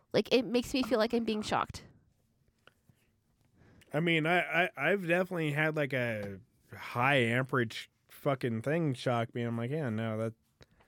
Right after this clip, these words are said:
Speaker 2: but
Speaker 1: No,
Speaker 2: I,
Speaker 1: like, I
Speaker 2: like
Speaker 1: can't, like, if my phone charger's, like, not, like, if, like, the charger part's, like, touching my skin, I'll also feel it stinging me.
Speaker 2: Yeah.
Speaker 1: Like, I'm really, I think I'm just really susceptible to, to el-, electricity.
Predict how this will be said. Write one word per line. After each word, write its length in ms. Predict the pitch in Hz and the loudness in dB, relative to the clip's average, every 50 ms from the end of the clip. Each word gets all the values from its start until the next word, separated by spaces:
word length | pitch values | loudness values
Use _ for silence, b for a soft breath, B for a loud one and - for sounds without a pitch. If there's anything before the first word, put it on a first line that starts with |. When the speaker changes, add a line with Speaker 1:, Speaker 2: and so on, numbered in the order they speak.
| b b b b - | b b b b -4
Speaker 2:
but 80 | - | 0
Speaker 1:
No, 80 | 311 330 | 0 2
Speaker 2:
I, 20 | |
Speaker 1:
like, 140 | 302 294 277 240 | 2 4 4 4
I 20 | |
Speaker 2:
like 100 | - 269 | 2 2
Speaker 1:
can't, 280 | - - 302 302 294 - | 2 0 0 0 2 0
like, 140 | 285 269 - | 0 0 0
if 120 | 277 - - | 0 0 2
my 120 | 277 277 | 2 0
phone 320 | - - 262 240 233 247 | 2 2 2 4 4 2
charger's, 420 | 247 - - 269 269 - 311 285 - | 2 0 0 0 2 2 2 2 2
like, 140 | 254 247 233 | 2 4 4
not, 220 | 247 208 202 - | 4 4 4 4
like, 200 | - 233 226 - - | 2 2 2 2 0
if, 140 | - 208 - | 0 2 2
like, 160 | 208 196 214 | 2 0 0
the 60 | - | -2
charger 340 | - - - 196 202 - 247 | -2 0 2 2 2 0 -2
part's, 260 | - - 254 247 - | 0 2 2 2 2
like, 100 | 240 226 | 0 -2
touching 320 | - 233 202 - 247 240 226 | -2 -4 -2 -2 -2 0 2
my 120 | 208 202 | 2 0
skin, 400 | 208 - - 190 165 175 208 262 B B B B B B - | 0 0 2 4 4 4 4 0 B B B B B B 4
I'll 100 | 247 247 | 4 6
also 340 | - 220 226 226 - - 233 | 6 4 4 4 2 0 0
feel 200 | - 247 226 208 | 2 2 2 2
it 120 | - - | 2 0
stinging 440 | - - - 214 202 180 175 170 156 | -4 -4 -4 -2 -2 -2 -2 -2 -2
me. 240 | 160 - - 196 - _ - - - - b b b b b b b b b b b b _ _ _ _ - - _ - - _ _ _ | -2 -4 -6 -10 -12 _ -20 -16 -16 -16 b b b b b b b b b b b b _ _ _ _ -20 -20 _ -20 -20 _ _ _
Speaker 2:
Yeah. 80 | - 226 | 0 0
Speaker 1:
Like, 140 | 214 196 - - | 0 2 2 2
I'm 260 | - 226 240 254 240 - - | 4 4 4 4 2 2 4
really, 300 | 226 233 233 254 254 - - _ _ _ _ _ _ - - - - _ _ _ _ - - - | 4 4 6 4 2 2 -2 _ _ _ _ _ _ -20 -20 -20 -20 _ _ _ _ -18 -10 -8
I 80 | 220 | -6
think 260 | 214 - - 277 262 - | -6 -4 -4 -4 -2 -2
I'm 80 | 269 | -4
just 220 | - - - - 247 | -6 -8 -6 -2 0
really 100 | 247 240 | 0 0
susceptible 560 | - 233 226 - 202 - - 226 196 156 - | 0 -4 -4 -4 -4 -4 -4 -2 -2 -2 0
to, 140 | - 220 - - - - | -2 -2 -2 -4 -4 0
to 240 | - 214 - - - | 2 2 2 2 0
el-, 140 | - - _ _ _ _ - | -4 -6 _ _ _ _ -4
electricity. 720 | 220 214 202 - - - 220 214 - - - - - - - | -2 -2 -2 -4 -4 -6 -6 -6 -6 -8 -10 -10 -12 -14 -16